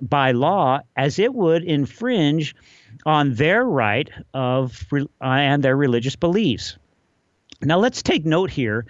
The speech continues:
that conservatives do not care about same-sex couples being together. It is the government interfering in the religious traditions that it opposes.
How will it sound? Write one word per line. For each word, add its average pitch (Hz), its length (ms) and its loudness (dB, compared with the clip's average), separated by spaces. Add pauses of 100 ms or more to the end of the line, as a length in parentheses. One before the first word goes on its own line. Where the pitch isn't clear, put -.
(260)
that 160 180 0
conservatives 180 880 -2
do 143 160 -2
not 175 320 -2
care 170 400 2
about 139 340 0
same-sex 139 640 -2
couples 123 460 -2
being 175 420 0
together. 101 600 -2 (480)
It 160 120 2
is 165 200 2
the 143 100 0
government 147 800 0
interfering 156 880 -2
in 143 240 0
the 180 100 0
religious 127 400 0
traditions 110 560 0
that 110 180 2
it 113 140 0
opposes. 151 840 0